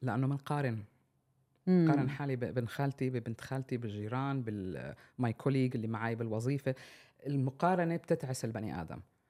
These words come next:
Speaker 2: مم.
Speaker 1: فهو يحط حاله لحاله، يقارن حاله بقدراته.
Speaker 2: يقارن حاله بقدراته، صح، بس كمان إذا أنا كان عندي،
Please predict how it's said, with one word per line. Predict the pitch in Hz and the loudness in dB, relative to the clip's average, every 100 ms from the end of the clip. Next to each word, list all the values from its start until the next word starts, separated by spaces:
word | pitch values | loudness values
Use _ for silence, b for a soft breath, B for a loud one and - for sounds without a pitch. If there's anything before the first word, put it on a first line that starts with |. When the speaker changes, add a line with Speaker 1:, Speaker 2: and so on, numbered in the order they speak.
| _ - | _ -4
Speaker 2:
مم. | 175 | 0
Speaker 1:
فهو | 165 151 165 | 2 2 0
يحط | 160 170 - - | -2 -6 -10 -14
حاله | - 139 143 135 | -10 -6 -4 -6
لحاله، | 117 - 139 | -6 -4 0
يقارن | 135 - 151 147 127 | 0 -2 -2 -2 -4
حاله | - 139 139 | -4 -2 -2
بقدراته. | 120 143 - 131 123 120 - - - _ _ _ - B B B B B | -2 -6 -4 -4 -2 -2 -4 -12 -16 _ _ _ -20 B B B B B
Speaker 2:
يقارن | - 277 285 | 6 10 10
حاله | - 240 214 | 10 8 6
بقدراته، | 175 180 170 185 175 214 | 4 4 8 6 6 2
صح، | 233 - 185 - | 0 0 -4 -2
بس | 175 - | -2 2
كمان | 190 202 190 | 6 8 8
إذا | - 185 | 6 4
أنا | - 214 202 | 4 4 4
كان | 185 190 170 | 4 4 4
عندي، | 180 208 170 185 190 | 6 6 6 6 4